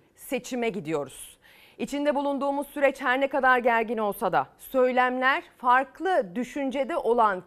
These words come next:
kitleleri birbirine düşmanlaştırma çabasına yaklaşsa da aslında hepi topu altı üstü seçime gidiyoruz. Önemli midir? Evet, çok önemlidir. Belki de Türkiye'de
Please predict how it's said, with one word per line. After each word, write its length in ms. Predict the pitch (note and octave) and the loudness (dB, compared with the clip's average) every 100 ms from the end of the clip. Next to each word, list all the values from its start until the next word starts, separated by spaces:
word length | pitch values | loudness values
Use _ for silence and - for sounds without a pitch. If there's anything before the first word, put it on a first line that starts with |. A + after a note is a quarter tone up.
| - | -10
kitleleri 640 | D4+ C#4 B3 F#3 A#3 C#4+ - _ - | -6 0 0 2 0 -2 -6 _ -12
birbirine 640 | G3+ D4+ B3+ D#4+ E4 F4 A#3+ | -6 -4 -4 -4 -4 -4 -6
düşmanlaştırma 840 | D4 D4+ D#4 D#4 D#4+ - E4 F4 | -6 0 0 0 -4 -6 -6 -4
çabasına 720 | F4+ E4+ C4 C#4+ - A#3+ G3+ C#3 _ _ _ _ _ _ _ F3+ | -4 -2 0 0 0 0 0 0 _ _ _ _ _ _ _ 2
yaklaşsa 640 | G3 - F3+ F3 - E3+ | 2 4 2 0 -2 0
da 180 | G#3 D#4+ - _ _ - | 2 0 -4 _ _ -2
aslında 600 | B3+ - G3+ F3 F#3 B3 - _ | -2 -2 -6 0 2 2 -2 _
hepi 280 | - C#4 B3+ | -6 -6 -6
topu 460 | - E3 F3+ A3+ C4 _ _ _ | -4 -4 -2 -4 -4 _ _ _
altı 340 | B3+ B3+ B3 F3 | 4 4 2 -6
üstü 380 | D#3 - B3+ D4 _ _ - | -8 -8 -8 -8 _ _ -8
seçime 400 | B3 A3+ A#3 G#3+ | -8 -6 -4 -4
gidiyoruz. 460 | E3+ D3 D3+ C3 - _ _ | -4 -6 -6 -6 -12 _ _
Önemli 460 | G#3+ A3+ B3 C4+ E4 | 2 6 6 4 -2
midir? 300 | F4 D4 E4 - _ - | -4 -6 -10 -14 _ -4
Evet, 300 | D4+ D4+ - | -4 -4 -6
çok 260 | - C#4+ | -6 -4
önemlidir. 580 | D4+ A#3 F#3+ E3+ C#3+ - _ _ _ | -4 -4 -4 -6 -8 -10 _ _ _
Belki 320 | B3 D4+ D4+ A#3 | 4 4 2 -2
de 120 | A#3 | -2
Türkiye'de 600 | E4 C#4+ C4 F#3+ F3 A3 | -4 -6 -2 0 2 0